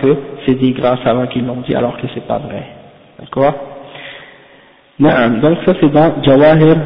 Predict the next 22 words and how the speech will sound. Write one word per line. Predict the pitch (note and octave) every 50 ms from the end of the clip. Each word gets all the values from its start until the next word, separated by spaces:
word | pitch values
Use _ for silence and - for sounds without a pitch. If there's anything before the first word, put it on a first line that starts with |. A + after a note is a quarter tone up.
| - - -
al-Ma'ani, | D#3 D3+ B2+ B2+ B2+ A2+ A2+ C3 B2+ B2+ A#2+ A#2+ B2 - - B2+
dans | B2+ A#2+
le | A#2+ A#2+
livre | A#2+ C3+ C#3 C3+ C#3
de | - B2+
Ahmed | C3 - C#3 - - B2+ A#2 - -
Tijan. | - A2+ - A#2 A2 F2+ G2+ - - - - -
Il | C#3 C#3 C3+ C3+
dit | C#3+ D#3 F#3 F#3 D3
également, | C#3 C3 C3+ B2+ B2 B2+ C#3 E3 F#3 - E3
وفي | E3+ E3+ - - E3 D3
هذا | C#3+ E3 F3 D#3 C#3+
النص | C3 B2+ C3+ D#3 E3+ - - D3+
دليل | C#3+ C#3+ E3+ G3 F#3 D3 C#3 C3+
على | C3 D3 C#3+ C#3
أن | C3+ C3+ D3 D3+ D#3+ C#3+ C3+ C3+
كشفهم | C3+ C3+ - F3+ - - - C3+ B2+ B2+ C3 E3 G3 - - - - - - - -
يأتي | E3 F#3 - F3+ - F3+ E3
أحيانا | E3 - - F#3 G3+ G3+ E3 E3+ F3 F#3 E3+ D#3 E3+
بغير | F3 E3 D#3 F3 F#3+ G3 F#3 F3 E3 D#3
ما | D#3+ D#3 D3
ورد | D3 D#3+ F3+ E3+ D3+ C#3 C#3 C3+